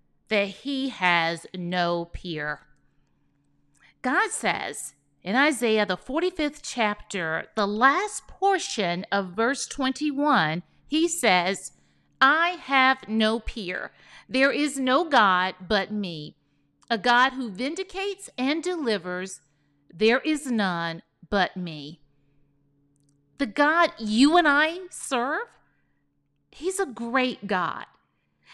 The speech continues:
And he tells us much more about himself. In Isaiah, the forty-fifth chapter, he tells us that he is a God who speaks honestly, and when he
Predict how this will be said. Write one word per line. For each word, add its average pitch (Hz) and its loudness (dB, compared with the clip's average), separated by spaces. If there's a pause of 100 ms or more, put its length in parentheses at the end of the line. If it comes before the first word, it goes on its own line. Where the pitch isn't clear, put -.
And 302 2
he 403 0
tells 302 2
us 247 2
much 269 0
more 254 6
about 214 6
himself. 196 -2 (640)
In 349 2
Isaiah, 269 0
the 349 -2
forty-fifth 240 -4
chapter, 196 -2 (200)
he 330 -2
tells 330 2
us 269 -2
that 254 2
he 294 0
is 294 2
a 233 2
God 214 4
who 240 -4
speaks - -10 (120)
honestly, 381 0 (520)
and 240 2
when 330 0
he 330 -2